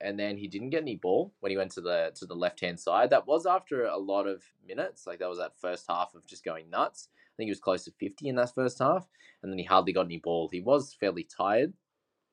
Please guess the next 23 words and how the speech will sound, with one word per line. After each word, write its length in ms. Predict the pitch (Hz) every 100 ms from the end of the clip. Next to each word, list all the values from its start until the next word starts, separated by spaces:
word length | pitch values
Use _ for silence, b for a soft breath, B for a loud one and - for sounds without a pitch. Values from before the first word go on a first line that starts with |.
| _ _ -
but 160 | 95
I 60 | 87
think, 220 | - 104
you 80 | 101
know, 80 | 87
he'll 140 | 95
obviously 240 | 98 - 90
get 140 | 90
involved 340 | 85 87 87 87
a 40 |
bit 120 | 90
more 160 | 92 90
on 60 |
the 120 | 87 90
edge 240 | 85 - b b b -
than 80 | 92
he 100 | 90
did 380 | 95 92 87 _ _
when 160 | - 92
he 80 | 87
switched 440 | - - 160 -
to 100 | 160
there. 240 | 180 233